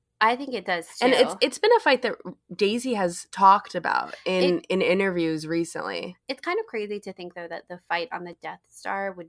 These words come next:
Speaker 1: be the, like, at the beginning of the film, 'cause
Speaker 2: I
Speaker 1: that,
Speaker 2: don't, I don't know. I
Speaker 1: that
Speaker 2: think it's a midpoint.
Speaker 1: that feels like such, like, a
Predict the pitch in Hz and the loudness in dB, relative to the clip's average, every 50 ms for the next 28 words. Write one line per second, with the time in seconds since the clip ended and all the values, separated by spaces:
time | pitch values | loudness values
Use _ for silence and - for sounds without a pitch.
0 | _ _ 165 165 165 156 156 165 165 170 165 _ _ _ 202 190 170 - - 180 | _ _ -14 -12 -12 -12 -14 -16 -16 _ -20 _ _ _ _ -18 -16 -16 -18 -20
1 | _ - _ - 160 - 170 165 160 165 - - - - _ - - - - - | _ -20 _ -20 -20 -18 -14 -14 -12 -12 -14 -16 -18 -20 _ -8 -8 -8 -8 -10
2 | - - 202 196 - 240 254 294 - - - 262 285 294 294 285 254 208 214 269 | -10 -8 -4 4 4 6 6 6 4 2 2 2 2 4 6 6 6 6 6 4
3 | 269 - 262 240 208 208 226 214 - 170 156 160 - - 214 196 - - - - | 4 4 4 4 4 2 0 0 0 -4 -4 -4 -2 0 0 0 0 -2 -12 -4
4 | 220 214 208 208 202 214 196 196 - - - 180 - - 190 180 180 175 165 160 | -2 -2 -2 0 -2 -2 -4 -4 -6 -8 -8 -8 -8 -6 -10 -8 -4 -4 -4 -4
5 | 170 | -4